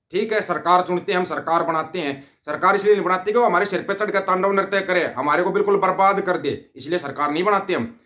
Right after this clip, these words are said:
सरकार इसलिए बनाते हैं, वो हमारे भलाई के बारे में सोचे, हमारे बच्चों के रोजगार के बारे में सोचे, शिक्षा के बारे में सोचे,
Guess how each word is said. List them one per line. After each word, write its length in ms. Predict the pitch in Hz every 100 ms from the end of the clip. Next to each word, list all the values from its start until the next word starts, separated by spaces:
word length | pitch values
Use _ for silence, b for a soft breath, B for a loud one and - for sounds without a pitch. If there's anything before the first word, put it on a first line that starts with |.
| b -
सरकार 320 | 151 180 190
इसलिए 220 | 190 196
बनाते 300 | 175 175 180
हैं, 60 | 233
वो 60 |
हमारे 220 | 175 160
भलाई 280 | - 160 131
के 80 | 156
बारे 200 | 170 175
में 80 | 180
सोचे, 260 | 160 143
हमारे 180 | 175 160
बच्चों 280 | 170 175 190
के 80 | 170
रोजगार 420 | 175 175 185 185
के 100 | 185
बारे 220 | 175 180
में 100 | 185
सोचे, 280 | 180 151 190
शिक्षा 400 | 190 165 - 190
के 100 | 196
बारे 220 | 185 185
में 100 | 185
सोचे, 340 | 170 156 196